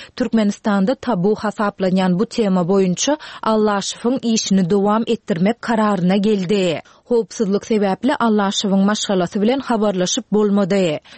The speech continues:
Türkmen hökümeti tesvir almak boýunça eden synançyklarymyza jogap bermedi.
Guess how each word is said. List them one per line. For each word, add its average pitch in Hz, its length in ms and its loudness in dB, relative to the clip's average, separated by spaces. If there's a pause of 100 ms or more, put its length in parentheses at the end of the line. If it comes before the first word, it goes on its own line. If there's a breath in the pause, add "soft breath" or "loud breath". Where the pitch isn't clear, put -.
Türkmen 202 340 0
hökümeti 202 580 0
tesvir 208 540 -2
almak 196 280 2
boýunça 196 380 0
eden 185 280 0
synançyklarymyza 190 1040 0
jogap 196 420 0
bermedi. 190 760 2